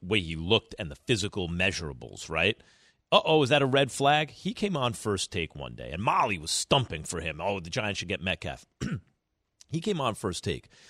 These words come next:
Some guys you talk to, and you find out what they're about. They can't hide it, right? They're not just talking for the camera. It, it comes out of them. Metcalf had one thing on his mind.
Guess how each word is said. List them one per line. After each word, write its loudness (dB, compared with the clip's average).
Some 4
guys 6
you -2
talk 0
to, -2
and 8
you 4
find 6
out 6
what 2
they're 8
about. 6
They -6
can't 2
hide -2
it, -14
right? 4
They're -4
not 4
just -4
talking 4
for -6
the -6
camera. 0
It, 0
it -2
comes -2
out 2
of -8
them. -12
Metcalf 2
had -8
one 0
thing -6
on -8
his -10
mind. -10